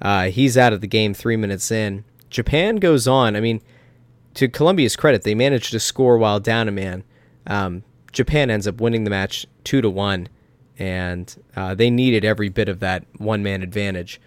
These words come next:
uh, for <laughs> eighty-seven minutes to come out with this result. But ultimately, Colombia comes out with a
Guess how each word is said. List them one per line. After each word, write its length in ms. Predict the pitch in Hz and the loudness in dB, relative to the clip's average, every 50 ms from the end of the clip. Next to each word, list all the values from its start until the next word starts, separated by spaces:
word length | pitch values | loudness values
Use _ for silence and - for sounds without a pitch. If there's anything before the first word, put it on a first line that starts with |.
| _ _ _ _ _ - | _ _ _ _ _ -12
uh, 220 | 87 87 87 85 | -10 -8 -8 -10
for 280 | - - 101 101 101 90 98 _ _ _ | -8 -6 -4 -4 -4 -4 -6 _ _ _
<laughs> 280 | - 113 101 117 - - | -16 -12 -10 -8 -6 -4
eighty-seven 560 | 110 110 101 101 98 - - 104 98 101 98 | -4 -4 -4 -4 -4 -4 -2 -2 -2 -2 -4
minutes 260 | 101 101 98 95 - - | -4 -4 -6 -6 -10 -12
to 80 | - | -12
come 140 | 101 - 107 | -12 -10 -8
out 120 | 101 95 87 | -8 -8 -8
with 100 | 95 - | -10 -10
this 200 | 101 98 - - | -10 -10 -10 -10
result. 400 | 90 90 104 107 98 92 - - | -10 -6 -4 -4 -4 -4 -6 -8
But 180 | - 92 - - _ _ - - _ _ - - | -8 -10 -10 -10 _ _ -20 -20 _ _ 2 4
ultimately, 580 | 135 160 156 147 135 120 98 104 104 98 95 _ _ _ _ _ _ _ - | 6 6 6 4 2 0 2 0 -2 -2 -4 _ _ _ _ _ _ _ -8
Colombia 380 | - 107 113 139 151 151 127 | -4 -2 0 0 2 0 0
comes 240 | 110 - 113 104 95 | 0 -2 -4 -4 -2
out 160 | 110 107 92 | -2 -4 -2
with 140 | 101 101 - 104 | -4 -6 -6 -8
a 220 | 92 87 85 - | -8 -10 -10 -16